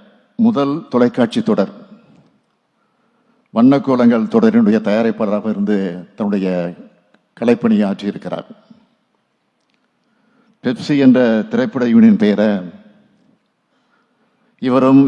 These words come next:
எம் பி சீனிவாசன் அவர்களும் சேர்ந்துதான் அதை அமைச்சு கொடுத்திருக்கிறாங்க. ரத்த தானம் செய்யறதுல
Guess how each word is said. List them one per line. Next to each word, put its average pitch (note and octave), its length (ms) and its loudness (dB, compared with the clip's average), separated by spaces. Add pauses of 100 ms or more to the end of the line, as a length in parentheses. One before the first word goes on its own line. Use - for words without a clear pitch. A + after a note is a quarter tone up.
எம் B2 160 0
பி B2 120 -2
சீனிவாசன் B2 400 2
அவர்களும் A2 240 0
சேர்ந்துதான் A2 480 0 (460)
அதை A2 140 0
அமைச்சு A2 260 -2
கொடுத்திருக்கிறாங்க. F#2+ 580 -6 (2500)
ரத்த B2+ 280 2
தானம் C#3 260 4
செய்யறதுல A#2 400 0